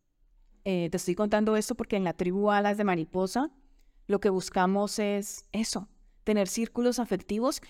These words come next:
que nos sumen, que nos aporten, que compartamos juntos y juntas esa curiosidad por aprender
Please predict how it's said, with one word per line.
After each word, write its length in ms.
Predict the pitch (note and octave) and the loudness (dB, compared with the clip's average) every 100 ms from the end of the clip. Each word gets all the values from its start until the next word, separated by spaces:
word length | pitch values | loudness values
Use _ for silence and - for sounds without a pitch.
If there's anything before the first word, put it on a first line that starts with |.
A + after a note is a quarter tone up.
| - | -6
que 120 | G#3 | -2
nos 140 | G3 E3 | -2 -2
sumen, 640 | - A#3 A#3+ F3+ E3 D#3+ | -2 2 2 2 -2 -2
que 120 | G3 | -2
nos 160 | F3+ E3 | -2 -4
aporten, 600 | - G3+ A#3+ - F3 - - - - | -4 0 0 0 -6 -6 -18 -20 0
que 440 | A#3 G#3 E3+ - _ _ | 2 2 -2 -8 _ _
compartamos 1040 | B3+ A3 G#3+ G3+ G3+ G3 A#3 B3+ - - - - - _ | 0 2 0 0 0 2 0 -2 -4 -10 -14 -20 -20 _
juntos 460 | - B3+ A#3+ B3+ B3+ | 0 2 2 0 -2
y 40 | |
juntas 560 | - A3 A3+ C4+ D4+ - | -2 -2 4 4 2 -2
esa 180 | G3+ A3+ | -4 -2
curiosidad 840 | - B3 G#3+ G#3 G3+ G3+ F3+ E3+ - | -2 0 2 2 2 0 2 0 0
por 160 | G#3+ | 2
aprender 720 | A3 - F3+ D3+ D3+ A3 - | 2 0 -2 -2 2 2 0